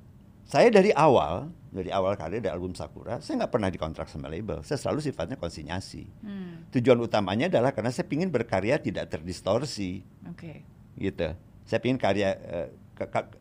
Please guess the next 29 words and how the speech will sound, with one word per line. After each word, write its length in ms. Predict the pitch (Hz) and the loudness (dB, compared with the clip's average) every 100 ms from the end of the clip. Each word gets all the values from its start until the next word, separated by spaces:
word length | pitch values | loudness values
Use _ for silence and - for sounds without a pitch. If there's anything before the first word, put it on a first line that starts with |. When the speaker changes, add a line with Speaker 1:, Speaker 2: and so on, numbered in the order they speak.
| 117 | -18
Speaker 1:
s-, 160 | - - | -18 -20
s-, 180 | - - - 104 | -20 -20 -8 -2
eh, 180 | 98 - - - | -2 -4 -12 -4
kalau 160 | - 123 | 2 2
saya 120 | 127 | 2
dibilang, 200 | 110 127 | 0 2
"Di 80 | 139 | 2
mana 120 | 220 | 2
saya 120 | 202 131 | 2 2
mencari 240 | 127 113 | 4 2
uang?" 320 | 104 139 185 - - | 4 2 0 -10 -4
Ya, 240 | 117 78 - - - - | 0 0 -4 -20 -20 -12
saat 240 | - 92 90 | -4 -4 -4
bikin 240 | 90 87 | -6 -6
iklan, 800 | 92 - 127 120 120 120 120 120 - - | -2 8 10 12 12 10 6 2 -4 -8
saat 120 | 95 | -6
Speaker 2:
Hmm. 80 | 95 | -6
Speaker 1:
bikin 120 | 90 85 | -6 -2
corporate, 440 | 82 - 95 87 - | -2 -2 -2 -4 -6
eh, 520 | 71 85 82 82 76 - - | -4 -2 0 -2 -4 -4 2
team, 480 | 139 120 113 110 - - - | 4 4 4 2 -4 -16 -12
atau 240 | - 95 - | -8 -8 -6
saat 240 | 90 95 | -6 -4
saya, 400 | - 87 87 78 | -4 -2 -2 -4
eh, 240 | 57 80 | -6 -6
mengajar, 640 | 80 85 131 113 117 104 98 | -6 -4 -2 6 8 8 4
atau 240 | - 90 | -4 -8
saya, 160 | 87 87 | -6 -6
eh, 400 | 87 - 82 | -6 -6 -6